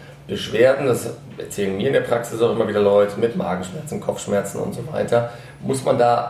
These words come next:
als Bäcker dann auch drauf eingehen oder sagt man, okay, ich stelle jetzt mein ganzes Repertoire um oder zumindest ein Drittel wird jetzt irgendwie auch für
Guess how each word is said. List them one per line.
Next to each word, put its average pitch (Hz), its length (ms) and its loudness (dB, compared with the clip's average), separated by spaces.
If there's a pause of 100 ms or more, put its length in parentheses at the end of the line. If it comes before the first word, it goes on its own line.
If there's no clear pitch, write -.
(100)
als - 240 -2
Bäcker - 300 0
dann 117 160 2
auch - 260 2
drauf - 220 -2
eingehen 185 460 0
oder 123 160 4
sagt 107 240 0
man, 110 100 2
okay, 131 460 0 (340)
ich - 220 -12
stelle 123 240 0
jetzt - 140 -12
mein 107 160 0
ganzes 123 360 0
Repertoire 117 580 4
um 143 160 4
oder 123 200 4
zumindest 117 420 -2
ein 107 240 -2
Drittel 131 520 2 (380)
wird 123 320 0
jetzt - 240 -2
irgendwie 127 340 0
auch 117 240 4
für 127 220 -2